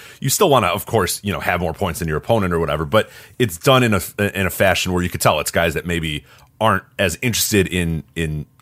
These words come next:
actual basketball that just wanted a game that was a little bit more fun but had some, some, some vibes,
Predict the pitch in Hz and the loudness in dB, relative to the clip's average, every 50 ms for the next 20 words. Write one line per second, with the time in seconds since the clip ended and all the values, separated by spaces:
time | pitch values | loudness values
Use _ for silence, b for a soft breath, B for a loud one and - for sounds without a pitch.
0 | _ 113 110 98 - - 95 78 65 - 131 147 147 - - 85 95 92 82 82 | _ -2 -2 0 0 -2 -2 0 2 4 4 4 2 0 -2 -2 0 2 2 2
1 | 80 B B B B B - 110 95 98 95 113 104 82 87 80 - 101 92 87 | 0 B B B B B -4 -2 -2 0 2 2 2 2 0 -2 0 -2 -2 -2
2 | 80 78 80 87 85 80 78 71 73 76 73 - - 101 92 87 78 78 69 78 | -2 -2 -2 -4 -2 -2 -4 -4 -4 -6 -6 -4 0 0 0 0 0 -2 -2 -4
3 | 76 71 - - - 78 67 - 87 78 71 - - - - 85 78 73 69 78 | -4 -4 -4 -8 -8 -8 -6 -6 -6 -6 -6 -10 -10 -8 -6 -6 -6 -4 -2 0
4 | 82 80 76 69 62 - - | 2 2 2 0 -2 -6 -10